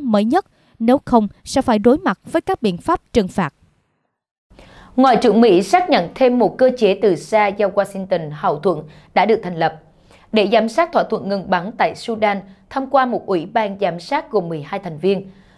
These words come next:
Speaker 2: trong đó bao gồm ba đại diện từ các bên tham chiến, ba người của Mỹ và ba người của Saudi Arabia.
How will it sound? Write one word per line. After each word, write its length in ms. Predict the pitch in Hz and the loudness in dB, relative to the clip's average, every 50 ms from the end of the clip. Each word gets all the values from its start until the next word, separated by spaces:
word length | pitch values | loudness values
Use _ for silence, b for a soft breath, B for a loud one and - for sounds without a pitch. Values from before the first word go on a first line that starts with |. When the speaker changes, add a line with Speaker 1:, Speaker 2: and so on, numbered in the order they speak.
| B B | B B
Speaker 2:
trong 160 | - 330 302 | -2 0 2
đó 240 | 262 226 190 214 233 - | 4 2 2 2 0 0
bao 160 | 269 269 254 | 0 0 0
gồm 300 | - - 220 202 180 175 - | 0 0 0 0 0 -2 -4
ba 140 | 233 233 233 | -4 -2 -2
đại 160 | 190 185 160 - | -2 -2 -4 -2
diện 240 | 190 190 165 - - b b b b | -4 -4 -4 -4 -8 b b b b
từ 140 | - 226 | 0 2
các 220 | 190 - - - 247 | 2 0 -2 -4 -2
bên 140 | 233 208 190 | -4 -4 -4
tham 160 | - - 190 | -6 -12 -10
chiến, 260 | 185 - 185 165 175 247 b b b b b b | -6 -4 -4 -4 -4 -6 b b b b b b
ba 160 | - 226 220 | -2 0 0
người 180 | 208 202 196 175 | 0 -2 -4 -4
của 140 | 175 - 160 | -4 -4 -6
Mỹ 280 | 180 196 190 151 151 151 b b b b | -4 -2 -2 -4 -4 -8 b b b b
và 120 | - 220 196 214 - | 0 0 0 2 2
ba 140 | 240 247 | 0 0
người 320 | 247 247 240 214 202 180 160 | 0 0 -2 -2 -2 -2 -2
của 200 | - - - 170 | -2 -4 -4 -4
Saudi 440 | - - - 214 190 202 196 185 175 | -4 -2 -2 -2 -2 0 -2 -2 -2
Arabia. 680 | - 190 190 190 - 185 180 175 - 175 165 156 | -2 -4 -4 -4 -4 -6 -6 -4 -4 -4 -2 -2